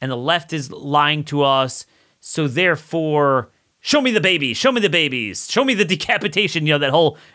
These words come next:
retardedness. No, I mean, there are, there, there are real evils. I've explained actually how if you're someone that believes that Western government oligarchs are the source of all evil,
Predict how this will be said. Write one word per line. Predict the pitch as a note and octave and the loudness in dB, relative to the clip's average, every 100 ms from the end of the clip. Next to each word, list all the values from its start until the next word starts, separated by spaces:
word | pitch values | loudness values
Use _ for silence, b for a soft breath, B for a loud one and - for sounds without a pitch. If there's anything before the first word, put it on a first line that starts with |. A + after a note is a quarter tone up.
| B _ - | B _ -20
retardedness. | - E3 C#3+ D3+ D3+ D#3+ F3 C#3 A#2+ A#2 A2+ - b b b b - | -20 -14 -4 -2 0 0 2 0 -2 -4 -2 -6 b b b b -2
No, | C#4+ - - - | 0 -2 -8 -6
I | |
mean, | F3 D3+ - _ - | -2 -4 -6 _ -4
there | F3 E3 - | -4 -4 -2
are, | D3+ - | -2 -2
there, | C#3 D3+ _ - | -6 -8 _ -4
there | D3+ - | -4 0
are | D#3 F3 | 2 2
real | C#3 D#3+ D3 | 2 0 0
evils. | C3 A#2 A#2+ D3 D3+ - b b b _ | -4 -4 -2 0 -2 -8 b b b _
I've | - F#3 | -4 -2
explained | E3+ - - F3 E3+ | -4 -8 -4 0 0
actually | C#3 D3+ D3+ D#3 | 0 -2 -2 -2
how | B2+ C#3 C3 | -2 -2 -2
if | B2 | -6
you're | C#3 | -4
someone | B2+ - E3+ D#3+ | -4 -2 -2 -2
that | B2+ | -4
believes | B2 B2 D3+ C#3 | -6 -6 -4 -4
that | B2+ - A2+ | -4 -6 -4
Western | C3 D3 - D3+ C3 A#2+ | -4 -4 -2 -2 -2 -6
government | A2 C3+ C#3+ C3 A#2+ | -4 -2 -2 -4 -4
oligarchs | C3+ C3+ B2 B2 A#2+ - | -6 -4 -2 -2 -4 -6
are | A#2+ | -8
the | A2 | -6
source | A2 C#3+ B2+ | -6 -6 -6
of | A#2+ | -6
all | A#2 A#2+ | -4 -2
evil, | G3+ C3 A#2 | -2 -2 -4